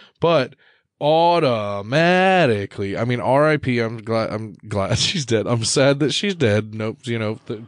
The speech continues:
R I P, my regards to your family. This shit sucks. We've all buried people. It sucks. But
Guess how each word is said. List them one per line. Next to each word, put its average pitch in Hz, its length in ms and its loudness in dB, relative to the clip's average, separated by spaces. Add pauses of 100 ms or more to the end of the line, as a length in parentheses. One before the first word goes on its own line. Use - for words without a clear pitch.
R 113 180 -2
I 123 60 -2
P, - 480 -16 (360)
my 123 200 -4
regards 120 500 -4
to 135 100 -8
your 131 120 -6
family. 117 600 -8 (520)
This 101 100 -4
shit 127 200 2
sucks. - 440 -2 (420)
We've 98 140 -2
all 120 140 4
buried 110 280 2
people. 117 400 0
It 143 140 0
sucks. 113 460 -2 (540)
But 120 480 0